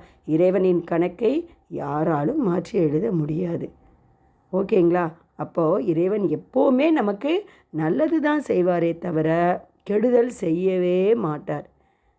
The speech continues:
அப்படி கெடுதல் நாம் நினைத்தால் நம்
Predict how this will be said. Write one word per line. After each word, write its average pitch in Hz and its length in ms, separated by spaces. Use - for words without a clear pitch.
அப்படி 156 360
கெடுதல் 262 520
நாம் 214 240
நினைத்தால் 190 680
நம் 170 200